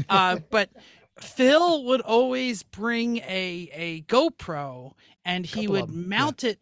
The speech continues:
Speaker 1: to the rear bumper of a car for every race, and he would try and do it on a slow car so that he could see all of the people passing. So that must have
Speaker 2: Absolutely.
Speaker 1: been that. I mean, that was, like, one forty. That was, like, two years ago,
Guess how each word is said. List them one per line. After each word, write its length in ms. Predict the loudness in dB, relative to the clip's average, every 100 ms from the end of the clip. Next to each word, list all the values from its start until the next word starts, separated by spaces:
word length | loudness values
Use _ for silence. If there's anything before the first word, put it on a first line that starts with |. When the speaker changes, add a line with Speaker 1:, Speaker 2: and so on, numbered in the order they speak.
| -10
Speaker 1:
to 320 | -8 -6 -6
the 300 | -6 -6 -6
rear 500 | -8 -10 -10 -8 -8
bumper 760 | -2 0 0 -2 -8 -8 -14 -20 _ _ _
of 140 | -6 -4
a 60 | -6
car 460 | -6 -2 0 0
for 180 | -4 -10
every 380 | -8 -6 -4 -4
race, 680 | -2 -4 -6 -10 -10 -10 -14 -20 -20 -8
and 160 | -6 -2
he 100 | -2
would 120 | -4
try 220 | -2 -2
and 100 | 0
do 140 | -2
it 60 | -4
on 100 | -4
a 60 | -6
slow 420 | -6 -2 -2 -2
car 540 | -4 -4 -2 -6 -10 -14 -20 _
so 180 | -8 -4
that 160 | -4
he 120 | -6 -6
could 220 | -6 -8
see 260 | -6 -6
all 300 | -4 -2 -2
of 80 | -4
the 80 | -8
people 280 | -12 -12 -14
passing. 540 | -14 -14 -14 -18 -20 _ _ _ _
So 160 | -6 -2
that 180 | 0 0
must 160 | 0
have 140 | 0 0
Speaker 2:
Absolutely. 80 |
Speaker 1:
been 160 | -4 -8 _ -2
that. 160 | -2 -4 -8 -2
I 20 |
mean, 100 | 2
that 60 | 4
was, 140 | 4
like, 180 | 2 -2 -10 -20 _ _ _
one 380 | -6 -2 0 -2
forty. 580 | -4 -4 -4 -8 -12 -10
That 60 | -8
was, 140 | -8
like, 160 | -8 -10 -10
two 360 | -8 -8 -8
years 400 | -6 -6 -6 -6
ago, 460 | -8 -12 -12 -14 -18